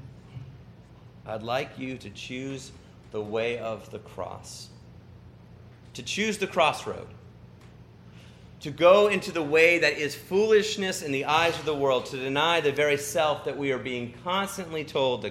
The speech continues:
coddle, to preserve, to expand,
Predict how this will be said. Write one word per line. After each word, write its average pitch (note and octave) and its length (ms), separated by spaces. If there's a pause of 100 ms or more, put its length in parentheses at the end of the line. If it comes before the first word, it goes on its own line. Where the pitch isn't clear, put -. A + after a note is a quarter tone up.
(160)
coddle, C3 460 (1300)
to C#3 140
preserve, A#2+ 840 (920)
to C3+ 240
expand, A2 1120